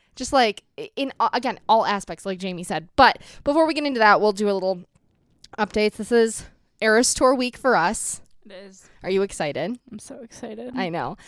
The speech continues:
Speaker 1: I, <laughs> I'm
Speaker 2: I,
Speaker 1: like,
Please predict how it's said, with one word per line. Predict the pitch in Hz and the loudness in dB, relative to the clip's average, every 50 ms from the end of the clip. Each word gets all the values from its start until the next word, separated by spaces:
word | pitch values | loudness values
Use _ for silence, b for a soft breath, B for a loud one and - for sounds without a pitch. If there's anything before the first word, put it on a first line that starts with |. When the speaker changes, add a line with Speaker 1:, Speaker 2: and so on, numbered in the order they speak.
| B B B B - | B B B B 4
Speaker 1:
I, | 220 226 226 240 247 247 254 247 175 110 - - - - _ _ _ - | 6 8 8 8 8 6 4 2 -2 -4 -8 -12 -18 -20 _ _ _ 6
<laughs> | 349 349 427 539 370 226 185 - B B B B B B - _ - | 8 8 8 6 6 2 -2 -10 B B B B B B -14 _ 2
I'm | 254 269 269 277 | 4 4 4 4
Speaker 2:
I, | |
Speaker 1:
like, | 285 | 4